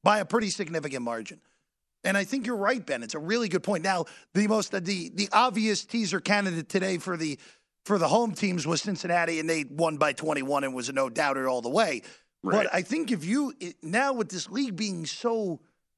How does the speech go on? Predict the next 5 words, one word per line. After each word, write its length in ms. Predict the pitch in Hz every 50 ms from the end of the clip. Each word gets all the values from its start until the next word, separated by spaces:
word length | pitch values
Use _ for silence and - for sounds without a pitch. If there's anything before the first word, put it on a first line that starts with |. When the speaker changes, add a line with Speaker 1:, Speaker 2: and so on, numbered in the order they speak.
| _ _
Speaker 1:
tight 420 | - - - 214 175 120 98 - - _ _ _
and 140 | 170 170 170
so 200 | - - 240 226
close 520 | - - - - 165 202 240 254 208 - -
together, 560 | - 185 139 135 165 180 175 151 127 104